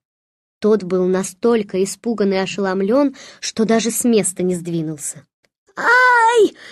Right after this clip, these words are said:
завопил губернатор. Чиполлино поднял хлыст и нанес еще один удар. Тогда губернатор сорвался с места и пустился на утек.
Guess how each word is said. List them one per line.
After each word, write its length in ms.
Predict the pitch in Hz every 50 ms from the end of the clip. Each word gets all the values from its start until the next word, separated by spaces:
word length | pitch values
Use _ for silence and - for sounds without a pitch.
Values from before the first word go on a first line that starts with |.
| -
завопил 540 | - 220 330 330 359 359 - - 349 330 285
губернатор. 880 | 240 285 262 302 339 330 320 320 320 302 277 240 247 226 220 202 - - _ _ _ _ _ _ _ _ _ -
Чиполлино 560 | - - 220 - 226 220 226 233 220 208 202
поднял 460 | 208 214 214 208 180 190 190 190 185
хлыст 640 | 180 - - 202 214 262 330 302 - - - - - - - - - -
и 100 | 220 202
нанес 360 | 190 190 202 208 214 208 -
еще 480 | - - - 185 180 - - - 185
один 300 | 165 160 147 - 156 147
удар. 320 | 151 151 147 151 139 139 - _ _ _ _ _ - - -
Тогда 320 | - 202 185 185 190 202
губернатор 580 | 202 196 202 196 196 190 196 196 196 196 196 196
сорвался 600 | - - 190 185 185 185 185 180 175 - - 165
с 160 | - - -
места 500 | 185 214 277 277 - - - 220 208 202 - - - -
и 100 | - 349
пустился 640 | 339 - 196 - - - - 202 196 190 - - 180
на 140 | 165 165 165
утек. 540 | 165 165 - - 151 131 - - - -